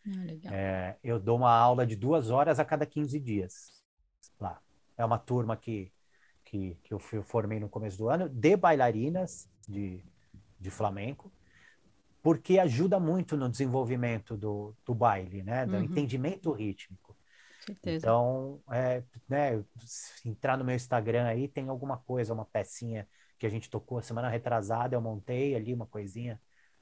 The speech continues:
Speaker 2: pra ter o que apresentar. Nós vamos apresentar essa peça inteira no fim do ano. No meu canal do YouTube tem umas quatro ou cinco peças de alunos meus, assim, quando eu dava aula pra muita gente. Eu cheguei a dar aula no Cervantes, no Colégio Miguel de Cervantes,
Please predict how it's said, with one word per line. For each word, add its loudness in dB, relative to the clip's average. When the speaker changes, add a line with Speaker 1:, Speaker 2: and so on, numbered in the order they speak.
Speaker 2:
pra 2
ter 2
o 4
que 0
apresentar. -2
Nós -4
vamos -6
apresentar -8
essa -8
peça -6
inteira 0
no -6
fim -10
do -4
ano. -2
No 4
meu 10
canal 6
do 4
YouTube 4
tem -2
umas -4
quatro 4
ou -2
cinco -6
peças -2
de 0
alunos 0
meus, -8
assim, -8
quando -6
eu -2
dava 0
aula 0
pra -4
muita -4
gente. -12
Eu -8
cheguei -2
a 0
dar 2
aula 2
no -6
Cervantes, -4
no -14
Colégio -4
Miguel -6
de -14
Cervantes, -6